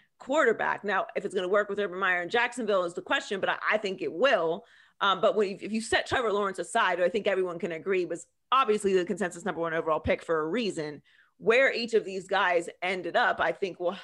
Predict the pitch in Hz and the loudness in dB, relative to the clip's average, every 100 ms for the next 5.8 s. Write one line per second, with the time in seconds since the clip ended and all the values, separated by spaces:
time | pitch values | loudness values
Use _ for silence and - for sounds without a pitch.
0 | - 175 185 185 180 160 170 - 160 - | -14 -10 -4 -4 -4 -4 -4 -4 -8 -2
1 | 285 - - 220 175 240 262 190 - 196 | -2 -2 -4 -2 0 -2 0 -2 0 0
2 | 220 196 - 196 170 254 208 - - - | 0 -6 -2 0 0 0 -2 -6 -12 -20
3 | _ _ - 208 208 208 185 160 208 185 | _ _ -2 -2 -2 -2 -4 0 0 0
4 | - 214 196 190 202 180 170 - 165 180 | -2 -4 0 0 0 -4 -8 -8 0 2
5 | 196 - 175 214 196 147 160 175 | 0 -2 0 2 2 0 -4 -8